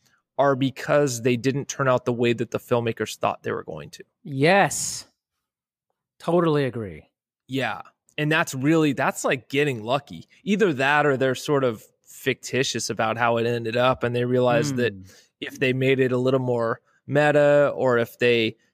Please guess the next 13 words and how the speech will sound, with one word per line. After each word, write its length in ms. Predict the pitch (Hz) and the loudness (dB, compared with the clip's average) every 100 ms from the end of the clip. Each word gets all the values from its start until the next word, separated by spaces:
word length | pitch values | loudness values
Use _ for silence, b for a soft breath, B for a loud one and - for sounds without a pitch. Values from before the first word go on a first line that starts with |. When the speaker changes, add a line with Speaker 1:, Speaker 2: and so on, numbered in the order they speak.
| - | -12
Speaker 1:
changed 720 | - 139 131 131 131 113 - - _ _ _ _ | -6 -2 0 -2 -4 -8 -12 -20 _ _ _ _
their 400 | 131 113 117 123 | -18 -8 -2 -2
perception 760 | 135 151 135 151 135 - - 135 | -2 -4 -2 0 0 -2 -4 0
of 200 | 131 123 | 0 0
it. 120 | 143 | 0
They 140 | 156 | 0
pretended 500 | 143 147 - 143 139 | 0 -4 -2 -2 0
like 160 | 139 127 | 0 0
they 120 | 135 | 2
had 160 | 123 123 | 2 2
a 40 | |
perception 520 | 120 120 131 117 131 | -2 -4 -4 -2 -2
in, 160 | 127 123 | -4 -4